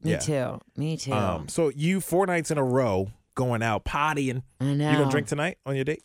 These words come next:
Speaker 1: Yeah, for sure.
Speaker 2: Okay, okay.
Speaker 1: And then tomorrow, I mean, I don't, but the thing is with me, I finally realized this about myself in my thirty-some odd years of a life, that I go out the same every time. There's never a night where I just have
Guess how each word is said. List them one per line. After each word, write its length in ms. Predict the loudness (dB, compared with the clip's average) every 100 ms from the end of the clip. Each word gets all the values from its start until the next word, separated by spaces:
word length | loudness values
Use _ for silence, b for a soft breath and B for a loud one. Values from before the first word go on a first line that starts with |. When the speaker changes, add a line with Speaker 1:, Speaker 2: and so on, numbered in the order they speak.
| _ -8
Speaker 1:
Yeah, 300 | -6 -6 -8 _
for 120 | -10 -8
sure. 280 | -6 -6 -6
Speaker 2:
Okay, 180 | -8 -10 _ -16
okay. 140 | -4 0
Speaker 1:
And 80 |
then 120 | 0 0
tomorrow, 320 | 0 0 0
I 100 | 0
mean, 280 | 0 -2 -4 b b -2
I 100 | 2
don't, 240 | 2 2
but 80 | 0
the 60 | 0
thing 240 | 0 2
is 140 | 2
with 140 | -2 0
me, 160 | 0 0
I 180 | -2 -6 _ 2
finally 300 | 2 4 2
realized 380 | 2 4 2 0
this 140 | 0
about 240 | 2 2
myself 480 | 2 0 0 0 0
in 100 | -2
my 280 | -2 -4 -8 -14 _ _ _ _
thirty-some 960 | -2 0 2 0 -2 0 0 0 -2 2
odd 240 | 2 2
years 340 | 2 2 0 0
of 300 | 0 -2 -8 -8
a 100 | -4
life, 380 | 0 0 -2 -2
that 200 | 0 0 B B B
I 80 | 0
go 200 | 4 4
out 160 | 4 2
the 100 | -4
same 380 | 0 0 0 0
every 220 | -2 -4
time. 440 | -2 -2 -2 -6 _ _ _ _ _ _ _ -2
There's 200 | 0 4
never 240 | 4 4
a 40 | 2
night 260 | 0 0 0
where 200 | 2 4
I 120 | 2
just 260 | 0 0
have 200 | 0 0